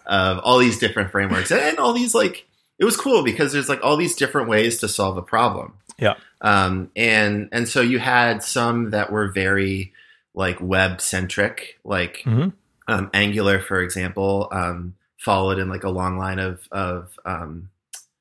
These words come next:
Speaker 1: of templating languages that would, like, add magic attributes to the page to kind of add some dynamism. And then you had Backbone, which was kinda like, uh, taking the stuff that Apple was doing with key value observation. Anyway, the, the point
Speaker 2: Yeah.
Speaker 1: is there's a lot of them, right? Uh,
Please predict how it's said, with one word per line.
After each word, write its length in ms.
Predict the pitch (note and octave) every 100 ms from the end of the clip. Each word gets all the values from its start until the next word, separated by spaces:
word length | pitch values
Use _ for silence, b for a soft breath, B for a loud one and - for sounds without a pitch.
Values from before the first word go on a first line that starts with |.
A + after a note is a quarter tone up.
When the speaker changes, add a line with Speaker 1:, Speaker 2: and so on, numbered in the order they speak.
| _ -
Speaker 1:
of 200 | F2 F2+
templating 400 | - B2 A#2 G#2
languages 440 | G2 F#2+ F#2+ F#2+ F2+
that 120 | F2
would, 160 | F#2
like, 140 | F2+ F#2
add 220 | F2+ F#2
magic 300 | F#2+ F2 F2+
attributes 500 | F#2+ F#2 F2+ F2+ F2+ -
to 60 |
the 60 | -
page 500 | D3 C3+ A#2+ G2 -
to 120 | -
kind 200 | G2+ F#2
of 200 | F2 D#2+ -
add 220 | G2+ F#2+
some 100 | - F#2
dynamism. 720 | F#2 F#2 F#2 F2+ F#2+ F2+ F#2 b b b b
And 80 | G#2
then 80 | G#2
you 40 |
had 160 | G2+ F#2
Backbone, 520 | A2+ A2 - G2+ F#2+
which 160 | F#2 -
was 100 | F2+
kinda 300 | - F#2+ F2+
like, 220 | F2+ F2+
uh, 320 | F2+ D#2 C#2+ E2 F#2+ _ _
taking 240 | - G#2 F#2+
the 60 |
stuff 180 | F2+ G2
that 100 | F#2
Apple 280 | F2 F#2+ F2+
was 140 | F2
doing 260 | - F2 F2
with 100 | F2
key 140 | -
value 200 | E2+ E2+
observation. 520 | D#2+ F2+ E2+ E2+ F#2 -
Anyway, 320 | C3+ G2 E2+ -
the, 120 | - A#2
the 80 | C3
point 240 | - C#3+
Speaker 2:
Yeah. 80 | G#2+
Speaker 1:
is 80 | F#2+
there's 160 | G#2
a 40 | F#2+
lot 140 | F#2
of 60 | E2
them, 160 | B1 F2
right? 220 | - F#2+ - B B B B B
Uh, 380 | - G2 F2+ F2+